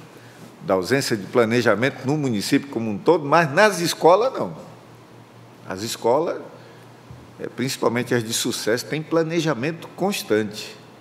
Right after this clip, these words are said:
A escola, essa escola que a Alessandra vai trabalhar lá, ela, ela sai, a, a previsão era ter um, um ideb de,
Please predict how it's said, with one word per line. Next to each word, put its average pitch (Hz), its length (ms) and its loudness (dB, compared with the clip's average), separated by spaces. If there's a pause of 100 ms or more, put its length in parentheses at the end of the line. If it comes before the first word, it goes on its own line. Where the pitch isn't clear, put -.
(760)
A 87 60 -8
escola, 117 400 2
essa 104 200 -2
escola 101 380 2
que 90 160 -10
a 85 60 -10
Alessandra 87 420 -8
vai 85 140 -4
trabalhar 92 420 -2
lá, 113 180 -4
ela, 131 280 -2 (160)
ela 107 180 0
sai, 117 580 2
a, 98 120 2 (260)
a 95 100 -4
previsão 123 600 0
era 135 180 0
ter 127 240 6
um, 107 420 -2 (220)
um 101 60 -6
ideb 107 520 4
de, 90 320 -4